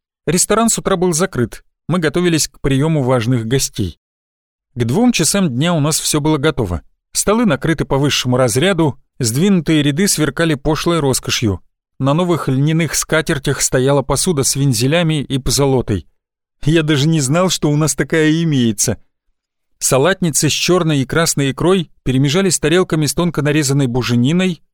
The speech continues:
окороком. Балык осетра и стерляди также присутствовал на этом празднике живота. А венцом всего — были два запечённых молочных поросёнка, до времени накрытые металлическими крышками.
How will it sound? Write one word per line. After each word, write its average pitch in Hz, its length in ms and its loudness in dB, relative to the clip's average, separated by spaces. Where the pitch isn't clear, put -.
окороком. 143 720 0
Балык 143 360 0
осетра 156 420 0
и 131 40 0
стерляди 160 520 -2
также 143 340 0
присутствовал 143 800 -2
на 139 160 2
этом 147 180 -2
празднике 147 460 0
живота. 135 480 0
А 120 140 0
венцом 110 600 0
всего — 165 500 0
были 190 340 2
два 139 320 0
запечённых 143 680 -2
молочных 143 560 0
поросёнка, 143 720 -2
до 123 160 0
времени 156 320 2
накрытые 151 500 0
металлическими 147 680 -2
крышками. 110 580 -2